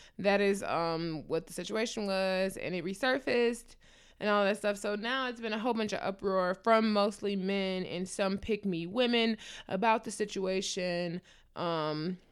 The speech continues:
so, you know, everybody's in an uproar. They're comparing it to R. Kelly. They're comparing it to Bill Cosby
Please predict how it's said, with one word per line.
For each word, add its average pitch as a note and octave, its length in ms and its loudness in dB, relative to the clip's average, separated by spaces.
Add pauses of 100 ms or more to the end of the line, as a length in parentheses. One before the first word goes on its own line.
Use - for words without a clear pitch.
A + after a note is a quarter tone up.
(520)
so, E3 640 -2
you E3+ 80 -6
know, E3+ 100 -4
everybody's E3+ 400 -4
in E3 60 -4
an D#3+ 100 -6
uproar. D#3+ 560 -6
They're D#3+ 220 -4
comparing G#3 440 -4
it G#3 100 -4
to - 80 -8
R. D3+ 140 -4
Kelly. G#3+ 300 -2
They're F3 140 -4
comparing G3+ 420 -2
it G3 200 -2 (340)
to - 160 -6
Bill F3+ 200 -2
Cosby G3+ 920 0